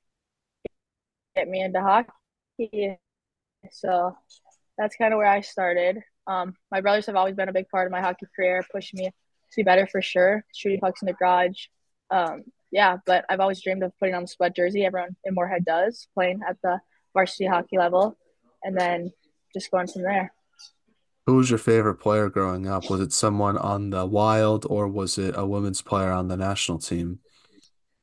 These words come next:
Speaker 1: Um, yeah, I always loved watching the Lamoureux twins, them playing at U N D, and then, well, the,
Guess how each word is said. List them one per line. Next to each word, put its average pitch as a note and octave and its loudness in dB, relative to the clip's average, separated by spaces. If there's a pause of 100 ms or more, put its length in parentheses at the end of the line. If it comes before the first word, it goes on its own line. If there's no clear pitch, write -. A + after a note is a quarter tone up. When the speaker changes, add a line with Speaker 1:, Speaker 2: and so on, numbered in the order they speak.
(640)
Speaker 1:
Um, A3+ 4
yeah, A3 8
I F#3+ 6
always G3+ 0
loved G3+ 0
watching G3 -4
the F#3+ -8
Lamoureux F3+ -4
twins, A3 -6 (240)
them F#3+ 0
playing F3+ -2
at F3+ -2
U F#3+ 0
N F3+ 2
D, F#3 0
and F#3 0
then, F3 -4 (800)
well, G3 4
the, F#3 0